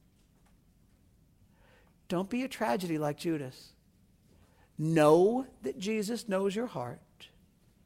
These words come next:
Know that he can see right through you. Don't be destroyed. Come to Jesus.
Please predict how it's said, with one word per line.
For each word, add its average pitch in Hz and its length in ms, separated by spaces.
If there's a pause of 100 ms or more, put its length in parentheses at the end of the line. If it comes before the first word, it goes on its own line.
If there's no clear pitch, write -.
(640)
Know 190 240
that 254 120
he 262 100
can 262 160
see 233 220
right 170 300
through 180 280
you. 143 520 (1400)
Don't 240 220
be 240 120
destroyed. 262 540 (1000)
Come 214 240
to 269 120
Jesus. 170 760